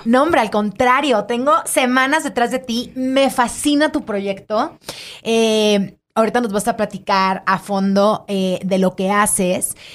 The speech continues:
Eh, una de las bases más importantes de Bonita Inside Out, si no es que el, el, el centro de todo, es la belleza interna y eso es la salud mental. Porque para verte bien por fuera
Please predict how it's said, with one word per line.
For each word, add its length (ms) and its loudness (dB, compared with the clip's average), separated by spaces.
Eh, 400 0
una 160 2
de 120 2
las 260 0
bases 540 0
más 320 2
importantes 580 0
de 80 4
Bonita 340 0
Inside 360 0
Out, 180 0
si 120 -2
no 140 4
es 140 0
que 240 -4
el, 380 -2
el, 420 -2
el 140 -2
centro 440 2
de 80 2
todo, 440 2
es 320 -6
la 180 0
belleza 320 0
interna 500 2
y 140 2
eso 260 0
es 300 -2
la 140 2
salud 300 0
mental. 640 -8
Porque 200 2
para 200 2
verte 320 2
bien 240 0
por 200 -2
fuera 680 -2